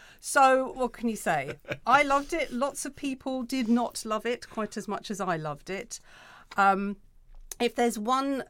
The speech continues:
Speaker 1: compelling reason why you should read this book, um, is that it's, well, it's clearly an excellent book, otherwise I wouldn't be talking about it right now, but I personally don't think nearly enough people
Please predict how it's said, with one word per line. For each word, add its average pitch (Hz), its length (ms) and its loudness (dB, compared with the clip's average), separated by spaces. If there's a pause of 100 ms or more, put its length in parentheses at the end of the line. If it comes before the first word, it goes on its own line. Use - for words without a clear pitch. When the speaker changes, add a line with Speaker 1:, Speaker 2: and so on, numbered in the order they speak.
(140)
Speaker 1:
compelling 190 640 -6
reason 147 380 -10
why 135 140 -10
you - 100 -12
should 131 200 -16
read 147 200 -16
this - 200 -14
book, - 400 -14 (300)
um, 156 440 -6 (540)
is 160 500 -10
that - 500 -8 (1000)
it's, - 420 -8
well, 185 220 -4 (320)
it's 240 140 -8
clearly 269 340 0
an 190 180 0
excellent 190 460 -2
book, 180 160 -6
otherwise 160 260 -6
I 165 60 -8
wouldn't 165 160 -8
be 180 80 -10
talking 247 360 -6
about 160 280 -4
it - 60 -10
right 170 140 -6
now, 170 140 -4
but 185 140 -14
I 185 240 -2 (100)
personally 185 380 -10
don't 165 200 -10
think 160 200 -12
nearly 196 400 -2
enough 156 300 -10
people 156 440 -12